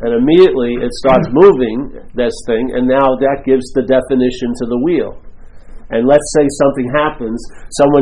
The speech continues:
takes the hamster out of the wheel, and then the hamster's like, "Oh, a miracle! I've been saved from that terrible wheel, <laughs> something that stopped the wheel."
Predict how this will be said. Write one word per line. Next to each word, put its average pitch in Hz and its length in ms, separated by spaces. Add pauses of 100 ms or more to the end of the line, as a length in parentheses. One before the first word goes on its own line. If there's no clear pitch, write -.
takes 143 300
the 135 80
hamster 131 500
out 156 240
of 139 60
the 117 180
wheel, 110 380 (340)
and 123 140
then 147 120
the 143 140
hamster's 147 480
like, 127 240
"Oh, 185 160
a 143 240
miracle! 180 640 (240)
I've 131 160
been 147 140 (120)
saved 160 540 (320)
from 151 160
that 147 240
terrible 175 400
wheel, 180 320 (320)
<laughs> - 340
something 190 320
that 156 140 (160)
stopped 202 240
the 165 160
wheel." 120 320